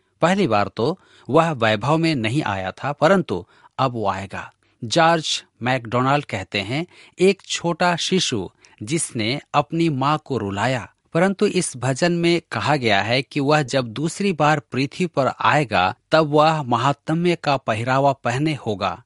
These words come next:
भजन संहिता चौरानबे में कहा गया है, इसके पद एक में, "हे बदला लेने वाले परमेश्वर।"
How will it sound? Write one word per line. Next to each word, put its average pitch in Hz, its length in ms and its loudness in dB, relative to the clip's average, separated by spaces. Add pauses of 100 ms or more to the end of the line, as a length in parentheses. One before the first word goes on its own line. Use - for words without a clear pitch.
(160)
भजन 139 340 2
संहिता 156 440 0
चौरानबे 127 680 2
में 120 160 0
कहा 123 280 -2
गया 92 240 0
है, 113 240 -2
इसके 110 500 -6
पद 110 280 0
एक 101 260 -8
में, 117 260 -6 (320)
"हे 185 320 2
बदला 120 420 2
लेने 104 320 -2
वाले 92 320 -2
परमेश्वर।" 101 760 -6